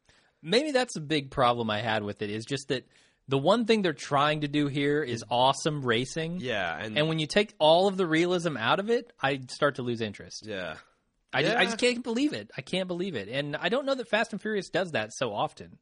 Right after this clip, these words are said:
Speaker 2: No. I mean, they've got the bullshit where you've got these big, heavy American, m-, you know, muscle cars
Speaker 1: Yeah.
Speaker 2: racing with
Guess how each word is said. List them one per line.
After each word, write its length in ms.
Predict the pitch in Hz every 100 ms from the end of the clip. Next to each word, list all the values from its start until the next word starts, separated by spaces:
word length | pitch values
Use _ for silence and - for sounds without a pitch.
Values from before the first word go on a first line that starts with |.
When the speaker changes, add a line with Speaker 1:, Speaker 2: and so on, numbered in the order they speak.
| -
Speaker 2:
No. 420 | 165 196 165 92 87
I 100 | 120
mean, 160 | 156
they've 160 | 180 196
got 200 | 180 170
the 60 |
bullshit 560 | 120 127 127 - 127 120
where 540 | 107 104 104 101 101 92
you've 180 | 107 101
got 200 | 107 104
these 160 | 104 98
big, 280 | 107 104
heavy 280 | 98 101 98
American, 600 | 98 98 98 95 92 87 _ _ _
m-, 200 | 87 98 -
you 100 | 101
know, 100 | 98
muscle 340 | 101 107 104
cars 400 | - 98 92 95
Speaker 1:
Yeah. 200 | 113 110
Speaker 2:
racing 600 | 90 - 98 92 92 82
with 160 | 95